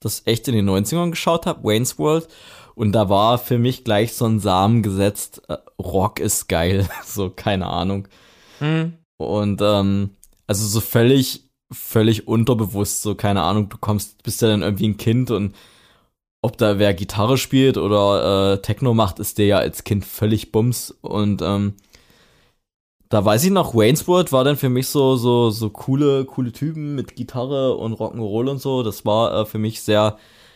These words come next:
Speaker 1: sehr prägsam oder hat so für mich irgendwie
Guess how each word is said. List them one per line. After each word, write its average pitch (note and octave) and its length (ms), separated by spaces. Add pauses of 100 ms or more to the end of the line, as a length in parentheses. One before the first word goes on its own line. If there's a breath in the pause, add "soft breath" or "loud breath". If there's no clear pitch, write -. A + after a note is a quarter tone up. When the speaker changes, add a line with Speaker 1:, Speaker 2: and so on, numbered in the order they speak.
(140 loud breath)
Speaker 1:
sehr - 180
prägsam A2 580
oder F#2+ 180
hat F#2+ 140
so G#2+ 120
für G#2 160
mich G2+ 180
irgendwie G2 640